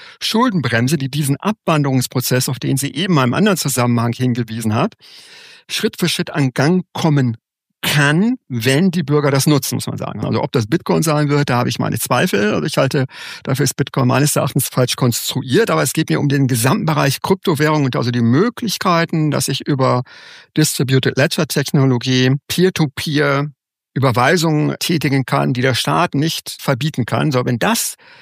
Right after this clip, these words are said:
massenhaft also genutzt wird, dann ist das eine Gegenmacht,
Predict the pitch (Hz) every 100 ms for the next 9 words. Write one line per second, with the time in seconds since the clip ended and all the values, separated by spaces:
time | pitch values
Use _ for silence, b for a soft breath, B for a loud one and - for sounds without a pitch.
0 | B B - 147 202 - 160 170 - -
1 | 127 127 139 220 - - 123 127 220 -
2 | - - 143 180 190 - 165 - 147 143
3 | 143 160 165 147 151 -